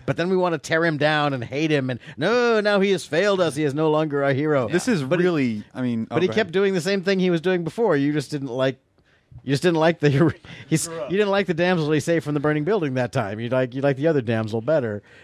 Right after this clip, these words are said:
Speaker 1: but now you hate your hero. And what's that about? And where's that coming from?
Speaker 2: This sounds very anti-nerd. Uh, it, it sounds pejorative and rude, but I wonder if this is all an artifact of the fact that the people that really loved Star Wars,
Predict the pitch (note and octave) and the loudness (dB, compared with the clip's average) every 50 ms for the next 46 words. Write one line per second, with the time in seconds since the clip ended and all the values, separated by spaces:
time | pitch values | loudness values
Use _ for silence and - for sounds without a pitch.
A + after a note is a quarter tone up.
0 | - - C3+ C3 C#3 C#3+ D3+ D3 C#3 B2+ D#3+ E3+ - D3 C#3 C3+ D#3 G3 F#3+ D#3+ | -10 -4 -4 -2 0 2 2 2 2 2 0 0 0 0 -2 0 2 2 2 2
1 | B2+ G#2 F#2+ F2+ F2+ F#2+ A#2 C3 C#3+ - - D#3+ G3 F3+ C#3 A#2+ A2+ G#2 F#2+ F#2+ | 0 -2 -4 -6 -8 -6 -4 -4 -4 -4 -4 -2 -2 0 0 0 0 -2 -2 -4
2 | A2+ B2 B2+ B2 C3+ B2+ A#2+ - C#3+ C#3+ B2 G#2 - - C#2+ B1 - - C#3 D#3 | -2 -2 -2 0 -2 -4 -2 -4 -4 -4 -4 -6 -6 -10 -16 -16 -10 -4 -4 -4
3 | - - A3+ A3 G#3 F#3 D3+ A2 - - - - _ _ _ _ - B2 B2 C3+ | -2 0 0 2 2 2 2 0 -2 -8 -12 -14 _ _ _ _ -10 -4 0 2
4 | C#3+ C#3 B2 F#2 B2+ B2 A#2 B2+ A2+ G#2+ G#2+ G#2 G#2 G2 G2 - _ _ _ - | 2 2 2 2 2 0 2 0 0 0 2 2 2 0 -2 -6 _ _ _ -6
5 | - A2 A2 G#2+ G#2+ C#2+ E2+ - _ - - A#2 - - - C3+ B2 A2 - A2+ | -2 0 2 2 0 0 -4 -8 _ -8 -8 -8 -6 -4 -2 -2 -2 0 0 0
6 | A2+ A2+ A2+ A2+ A2+ G#2 G#2+ G#2+ G#2+ B2 A#2+ A2 G#2 - - - - _ - - | 2 2 2 2 2 0 0 0 2 2 2 2 0 -2 -6 -20 -20 _ -2 0
7 | C3+ D3 D#3 F3+ G3 G3 G#3 G3 C3+ D3 C3+ A#2+ A#2+ A#2 C3 D3 - - - C3 | 2 2 2 2 2 2 2 2 2 0 0 0 0 0 0 0 0 0 0 0
8 | A2+ - - A#2 A#2 A2+ A#2+ G#2+ G2 A2+ G2+ G#2+ G#2+ G#2+ G#2+ A2+ A2 A2 - G2 | 0 2 2 2 4 4 4 2 2 2 2 2 2 2 2 2 2 2 0 -2
9 | G2+ - - G2+ G#2 - - - - - A#2 G#2+ A2+ A2 G2+ D2+ E2+ A#2 A2+ G#2+ | -4 0 0 0 0 0 -4 -12 -8 -4 -4 -2 -2 -2 -2 0 0 0 -2 -2
10 | G#2+ G#2 G2 G2+ G2+ - - G#2 G2+ G#2 G#2+ G#2+ A2+ A#2 - - | -2 -2 -2 -4 -4 -4 -2 0 2 2 2 2 0 -2 -6 -12